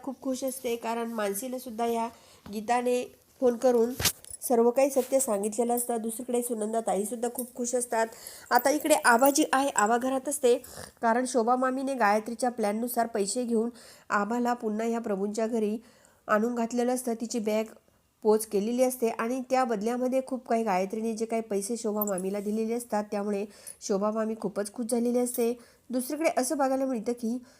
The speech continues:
जेव्हा आता ही आबाची जी काही लग्नानंतरची पहिली जी काही मंगळागौर आहे, ही पहिलीच मंगळागौर असल्याने मानसी जी आहे ती आपल्या आबालासुद्धा छान मेकअप करून छान तयार होण्यासाठी सांगत असते.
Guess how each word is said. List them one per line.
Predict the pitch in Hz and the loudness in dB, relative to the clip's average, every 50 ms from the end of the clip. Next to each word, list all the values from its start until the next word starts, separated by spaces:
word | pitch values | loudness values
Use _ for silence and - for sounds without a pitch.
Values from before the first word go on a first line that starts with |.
| _ _ - | _ _ -8
जेव्हा | 214 214 247 262 262 262 277 302 320 | -4 0 2 4 4 4 4 4 4
आता | 311 311 302 | 2 2 0
ही | 302 302 294 269 254 269 285 - _ _ _ _ - | 0 2 0 0 -2 -4 -8 -10 _ _ _ _ -4
आबाची | - - 220 220 233 254 262 254 - 277 277 | 0 0 0 2 2 0 0 -2 -2 -4 -4
जी | 247 254 262 | -4 -4 -4
काही | - 262 262 269 269 262 - 220 | -2 0 0 0 0 -2 -4 -4
लग्नानंतरची | 208 196 214 233 240 240 226 220 226 247 240 233 - 254 | -4 -2 -4 -4 -4 -4 -4 -4 -4 -6 -6 -6 -6 -6
पहिली | 233 - 202 190 196 208 233 | -4 -2 -2 -2 0 -2 -4
जी | 240 262 277 | -4 -6 -4
काही | 269 285 277 277 | -4 -2 -2 -2
मंगळागौर | 247 226 214 220 226 233 226 247 240 247 247 - | -2 -2 -2 -2 -2 -2 -2 -2 -4 -4 -4 -4
आहे, | 226 226 240 240 | -4 -2 -2 -2
ही | 233 220 233 226 226 233 - - - - - _ _ - | -2 -2 -2 -4 -4 -4 -8 -14 -20 -20 -20 _ _ 2
पहिलीच | 254 240 247 247 254 302 320 370 | 4 4 4 4 2 -2 -2 0
मंगळागौर | 330 277 262 262 262 269 262 277 277 269 - | 0 0 2 2 2 2 2 2 0 0 0
असल्याने | - 220 214 214 269 254 247 254 254 | -2 -2 -2 -4 -4 -4 -2 -2 -2
मानसी | 240 226 214 202 202 196 202 254 240 | 0 2 2 2 0 0 -4 -6 -6
जी | 226 254 254 - - | -4 -4 -4 -2 0
आहे | 233 233 233 | -2 -2 -2
ती | 233 247 - | -4 -6 -6
आपल्या | - 214 214 220 208 208 226 226 - - _ _ _ _ - | -4 -4 -2 -2 -2 -2 -2 -4 -10 -20 _ _ _ _ 2
आबालासुद्धा | - 196 190 208 220 233 240 240 247 214 226 226 226 | 2 4 4 4 2 2 0 -4 -4 -2 -2 -2 -2
छान | - 240 233 233 | -2 -4 -4 -2
मेकअप | 220 214 196 196 220 214 214 - | -2 -2 -4 -2 -4 -6 -4 0
करून | 233 214 214 220 214 | 0 0 0 0 -2
छान | 214 226 214 214 214 214 | -4 -4 -4 -4 -2 0
तयार | 202 196 202 208 | 0 2 2 0
होण्यासाठी | 226 220 214 214 214 - - 247 220 | 0 -2 -2 -4 -4 -6 -8 -8 -6
सांगत | - 214 185 185 190 196 214 | -6 -6 -6 -6 -6 -4 -4
असते. | 214 208 - - 202 196 | -4 -4 -4 -2 -2 -2